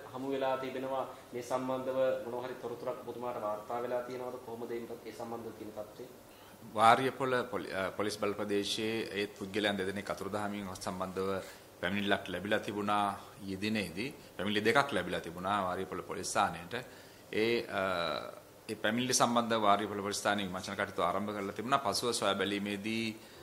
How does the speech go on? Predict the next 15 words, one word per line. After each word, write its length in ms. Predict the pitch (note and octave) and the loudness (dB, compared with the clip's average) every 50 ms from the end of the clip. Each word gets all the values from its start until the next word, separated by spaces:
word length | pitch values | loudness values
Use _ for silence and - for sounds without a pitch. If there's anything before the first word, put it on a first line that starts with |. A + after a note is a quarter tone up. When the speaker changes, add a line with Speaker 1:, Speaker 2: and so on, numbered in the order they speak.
| - - - - | -16 -14 -6 -4
Speaker 2:
අ, 100 | F2+ F#2 F#2 F2+ F2+ F2+ F2 D2+ - - - - - - - - | -2 0 0 0 0 0 0 0 -2 -6 -12 -18 -20 -20 -14 -10
අනාවරණය 540 | G2+ G2+ G#2+ G#2+ G#2+ G#2+ G#2 F#2+ G2 G#2 G#2 | -2 2 4 4 6 6 4 2 2 2 2
වනවා 340 | G2+ G2+ G2+ A2 A2+ A#2 A#2 | 2 2 2 4 4 4 4
යම්කිසි 420 | G#2+ F#2+ F#2 - G2+ - - G#2+ | 2 0 -2 -2 -4 -4 -2 -4
පුද්ගලයන් 540 | G2+ - G2 F#2 F#2 G#2 G#2 G#2 G2+ G2 G2 | -4 -8 -8 -8 -2 0 2 2 2 2 0
දෙදෙනෙකුගේ, 560 | G2 G2 G#2+ A2+ A#2+ A2 - F2+ E2+ E2+ - - - - - - - - - - - - | -2 -2 0 0 0 -2 -2 -6 -10 -10 -10 -12 -14 -18 -20 -20 -20 -20 -20 -20 -12 -2
පිරිමි 220 | - G#2+ A2 G#2+ F#2+ | -2 0 0 0 -2
පුද්ගලයන් 360 | A2 G#2 G#2 G#2 G2+ G2 F#2 | -2 -2 0 2 2 2 2
දෙදෙනෙකුගේ, 540 | F#2+ F#2 F#2+ F#2+ G2+ G2 G2 G#2 G#2+ G#2+ G#2+ | 0 -2 -2 -2 -2 -4 -2 0 2 2 0
අ, 260 | - - - F2+ F2+ F#2 F#2 E2+ E2 E2 E2+ F2 | 0 -2 -4 -6 -4 -4 -2 -2 -4 -4 -4 -6
මෘත 180 | G2 A2 A2 - | -6 -6 -6 -4
ශරීර 340 | G#2 A#2+ A2+ F#2 F#2+ F#2+ | -2 0 0 0 0 0
දෙකක් 320 | F#2 F#2+ F#2+ - A#2 A#2 - - - | 0 2 2 4 4 2 2 0 -4
ඒ 220 | F2 G2 F#2+ F2+ D#2+ | -2 0 0 0 -2
ප්‍රදේශයේ, 640 | - - G2 F#2+ F#2 F2+ - G#2 G2+ G2+ G#2 G2+ | -4 -6 -6 -6 -4 -4 -2 0 2 2 2 0